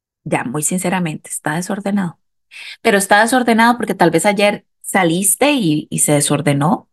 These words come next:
típico de nosotras las mujeres que terminamos haciendo un desorden cada vez que nos vamos a, a alistar. Pero más allá de si fue eso eventual que sucedió, lo que quiero es que analices, normalmente tenés tu closet desordenado,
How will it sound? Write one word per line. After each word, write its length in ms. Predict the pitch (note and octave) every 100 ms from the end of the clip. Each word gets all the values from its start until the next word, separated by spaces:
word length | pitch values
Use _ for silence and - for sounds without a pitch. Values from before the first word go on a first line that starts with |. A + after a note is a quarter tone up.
| -
típico 460 | E3+ F3+ F#3 F3+
de 100 | D3+
nosotras 460 | C#3+ C3+ E3+ - F#3
las 140 | E3+
mujeres 480 | D#3 D#3+ E3+ G#3 C4
que 260 | - C#3 C#3
terminamos 640 | - D#3 D3+ C#3+ D3+ F3
haciendo 400 | C#3+ E3 D#3 E3
un 80 | E3
desorden 440 | E3 E3+ D#3+ E3+
cada 180 | E3+ D3+
vez 80 | D#3
que 100 | F3+
nos 160 | E3 E3
vamos 280 | C#3+ D#3+
a, 260 | F3 C#3 - _ - _ _ _
a 220 | F#3+ F3
alistar. 600 | D#3+ D#3 - - E3 - _ _ _ _ _ _ _ _ _ _ _ _ _ _ _ -
Pero 240 | A3 G#3+
más 280 | G3+ G#3+ -
allá 300 | C4+ A3+ A3
de 140 | A#3+
si 160 | A#3+ F3+
fue 340 | - F#3+ F#3+
eso 340 | F#3 - A#3+ -
eventual 800 | G3 E3 D#3 - E3+ D#3+ C#3+ -
que 100 | E3
sucedió, 540 | D#3+ C#3+ C#3+ C#3+ D#3
lo 140 | F#3 G3+
que 140 | A3
quiero 340 | - A3+ C4 C4
es 340 | C#4 D4 - _ _ - - _ _
que 100 | G#3+
analices, 480 | G#3 G3 G3 - E3
normalmente 720 | E3+ E3+ F#3 G#3 A3+ A3+ A#3+
tenés 320 | A#3 D3 F3
tu 140 | - G3+
closet 380 | G3 F#3+ G#3 A3
desordenado, 720 | A3 A#3 A3+ A#3 A#3+ E3+